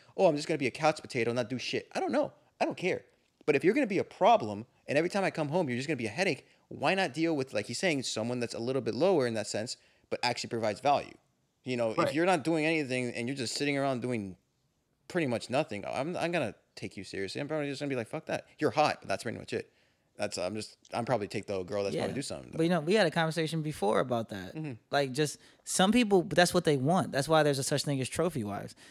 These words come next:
Speaker 1: Yeah.
Speaker 3: Like, some people literally just want that status symbol. And society has told us, like, if you are of a certain status, you're supposed to have a person of a certain status.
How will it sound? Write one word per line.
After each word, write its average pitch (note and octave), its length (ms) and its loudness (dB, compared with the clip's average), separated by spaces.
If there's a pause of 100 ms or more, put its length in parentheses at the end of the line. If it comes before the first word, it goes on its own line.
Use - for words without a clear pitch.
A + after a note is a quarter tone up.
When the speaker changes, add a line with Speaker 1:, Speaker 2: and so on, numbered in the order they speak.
Speaker 1:
Yeah. - 100 -20
Speaker 3:
Like, C#3 140 0
some F#3+ 120 2
people F#3+ 240 4
literally E3+ 440 6
just D3 280 6
want D#3+ 200 2
that C#3+ 140 4
status F3 320 6
symbol. B2+ 260 0
And C3+ 260 2
society E3+ 540 4
has D3+ 180 4
told G3 260 4
us, C3+ 220 2 (340)
like, C#3 260 4
if D#3 180 2
you F#3 260 4
are E3+ 220 10
of E3 160 6
a D3+ 60 2
certain F3+ 340 6
status, F#3 440 8
you're D#3+ 120 4
supposed F3 340 2
to D3+ 100 2
have D3+ 200 4
a C#3 80 0
person D#3 300 0
of C3+ 180 0
a C#3 60 -2
certain C#3 260 -2
status. D3 340 2